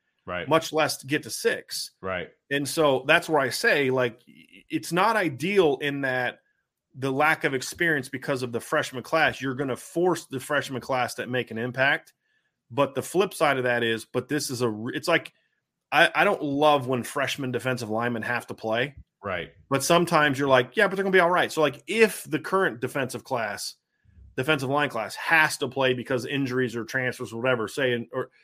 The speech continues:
Speaker 2: you know, and, and let's say Riley Mills has a thirteen sack year and goes pro. I'm just, like, making it for
Speaker 1: <laughs> Right.
Speaker 2: argument's sake, right?
Speaker 1: Right.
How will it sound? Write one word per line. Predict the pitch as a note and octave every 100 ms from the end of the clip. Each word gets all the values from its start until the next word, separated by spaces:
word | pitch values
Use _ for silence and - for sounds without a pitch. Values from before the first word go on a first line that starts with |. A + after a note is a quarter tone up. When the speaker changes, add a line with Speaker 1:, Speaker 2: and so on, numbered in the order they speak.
| _ _
Speaker 2:
you | C3+
know, | A#2
and, | A2+ A2+
and | B2+
let's | D#3 D#3
say | G3+ C#3+ _ _
Riley | D3+ E3 D#3
Mills | D3 D3+ C#3
has | C#3+ B2
a | A2
thirteen | - D#3 - D3+ C#3+
sack | B2 D3+ C3 -
year | C#3+ C3
and | B2
goes | B2 A#2+ B2+
pro. | - A#2+ G2 -
I'm | B2+
just, | C3 E3+
like, | D3+
making | E3 F3+ F3
it | C#3+
for | - C#3+
Speaker 1:
<laughs> |
Right. | C#3
Speaker 2:
argument's | A2 F#2+ F#2+
sake, | A2+ G2+ -
right? | G#2+ B2
Speaker 1:
Right. | G2+ F#2+ E2